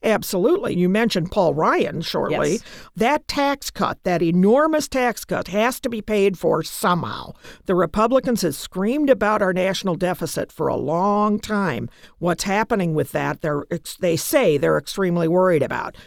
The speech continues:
Speaker 1: They throw a huge tax benefit to the richest people, the wealthiest corporations. They're gonna pay for that on the backs of our social safety net. And that's going to include the Medicare program, Social Security, Medicaid,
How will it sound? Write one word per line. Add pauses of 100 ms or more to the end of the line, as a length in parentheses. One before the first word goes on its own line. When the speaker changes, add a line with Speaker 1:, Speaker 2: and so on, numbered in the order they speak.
(180)
Speaker 1:
They
throw
a
huge
tax
benefit
to
the
richest
people,
the
wealthiest
corporations. (340)
They're
gonna
pay
for
that
on
the
backs
of
our
social
safety
net. (320)
And
that's
going
to
include
the
Medicare
program,
Social
Security, (240)
Medicaid,